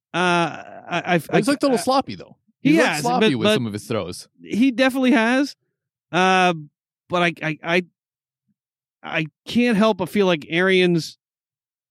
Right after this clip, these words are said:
Speaker 1: has more blame here than, than those quotes would, would indicate.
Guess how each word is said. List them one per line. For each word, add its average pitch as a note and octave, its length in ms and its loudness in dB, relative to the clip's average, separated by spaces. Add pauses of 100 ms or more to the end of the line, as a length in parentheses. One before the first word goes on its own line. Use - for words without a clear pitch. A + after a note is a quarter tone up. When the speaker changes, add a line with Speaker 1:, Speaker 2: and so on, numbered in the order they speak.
(180)
Speaker 1:
has E3+ 720 2
more F#3 460 2
blame D#3+ 540 0
here F#3+ 360 0
than, D#3 360 0
than D#3 180 2
those E3+ 220 2
quotes E3+ 420 0
would, C#3+ 300 0 (760)
would - 160 0
indicate. C#3+ 480 0